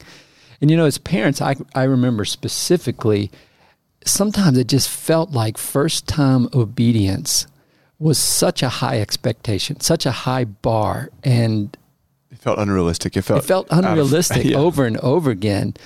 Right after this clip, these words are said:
Speaker 1: But then I came to the realization that we're always teaching our children something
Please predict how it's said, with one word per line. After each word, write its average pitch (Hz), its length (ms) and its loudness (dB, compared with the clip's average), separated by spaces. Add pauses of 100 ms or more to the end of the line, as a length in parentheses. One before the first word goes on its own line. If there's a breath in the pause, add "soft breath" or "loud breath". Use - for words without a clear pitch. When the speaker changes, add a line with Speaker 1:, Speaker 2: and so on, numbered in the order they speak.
(360 loud breath)
Speaker 1:
But 165 120 2
then 214 140 0
I 220 80 0
came 196 200 2
to 156 80 4
the 139 100 2
realization 131 680 2
that 113 200 0
we're 131 220 2 (120)
always 185 460 2
teaching - 680 -4 (260)
our 123 140 0
children 123 440 0
something - 460 -4